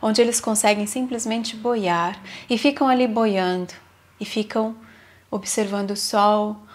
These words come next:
observando o movimento das águas. As ondas se formam,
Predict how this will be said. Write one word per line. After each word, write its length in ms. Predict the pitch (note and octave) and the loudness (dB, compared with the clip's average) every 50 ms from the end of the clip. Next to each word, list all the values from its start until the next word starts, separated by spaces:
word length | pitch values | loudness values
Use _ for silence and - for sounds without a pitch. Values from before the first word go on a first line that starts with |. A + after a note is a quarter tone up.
| - - _ | -20 -16 _
observando 640 | - F#3 E3+ - - - F#3+ F#3 F#3+ G3 G3 G3 | -10 -8 -6 -4 -2 -2 -2 -2 -2 -4 -4 -2
o 60 | G3 | -2
movimento 500 | F#3+ F#3+ F#3+ F#3+ G3 F#3+ F#3+ F#3+ F#3+ G3 | -2 -2 -4 -4 -4 -4 -4 -4 -4 -6
das 280 | F#3+ G3 F#3+ F#3+ F#3+ - | -6 -4 -4 -2 -2 -2
águas. 540 | F#3 F3 F3+ F3+ F3+ - F#3+ F#3 F#3 - - - - - - - | -2 -2 -2 -4 -6 -6 -8 -8 -8 -8 -10 -12 -20 -20 -20 -10
As 200 | - F#3 F#3 F#3 | -6 -4 -4 -2
ondas 360 | G#3 G3 G3+ G#3 G#3 G#3 G3+ - | 0 0 0 0 -2 -2 -2 -2
se 340 | - - - - B3 A#3+ | 0 2 2 2 2 0
formam, 560 | A3+ - - A3+ G#3 G#3 G#3 F#3+ F3+ E3 E3 | -2 -2 2 4 6 6 6 4 0 -4 -6